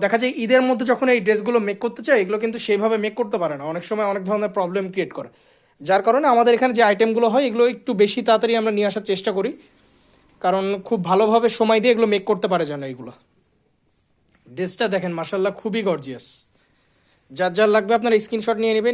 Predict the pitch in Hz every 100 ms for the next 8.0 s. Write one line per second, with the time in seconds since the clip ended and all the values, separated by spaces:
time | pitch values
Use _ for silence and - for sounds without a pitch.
0 | 226 233 214 226 226 220 214 202 196 175
1 | 190 170 151 151 - 202 190 190 233 180
2 | 175 - 127 113 _ _ _ _ _ 131
3 | 127 196 202 220 233 226 - 170 120 -
4 | 254 226 - _ _ _ _ 170 185 196
5 | 233 202 220 233 190 220 196 247 226 214
6 | 190 196 220 240 190 226 208 196 208 196
7 | 208 196 190 190 170 214 302 - 214